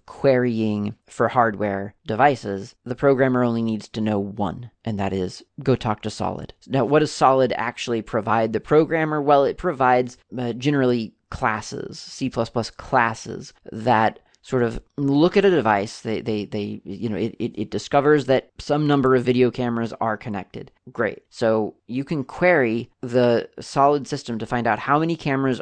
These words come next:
are connected, and then for each one, you could tell it to,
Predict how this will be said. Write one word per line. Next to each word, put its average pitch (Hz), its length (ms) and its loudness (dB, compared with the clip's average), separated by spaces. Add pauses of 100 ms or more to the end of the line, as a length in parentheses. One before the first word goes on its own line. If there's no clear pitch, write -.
(120)
are 120 240 2
connected, 151 480 -2
and 123 100 2
then 110 120 -2
for - 180 -10
each 190 280 -6
one, 143 420 2 (160)
you 127 220 2
could 120 320 0
tell 113 240 0
it 110 360 0 (320)
to, 107 480 0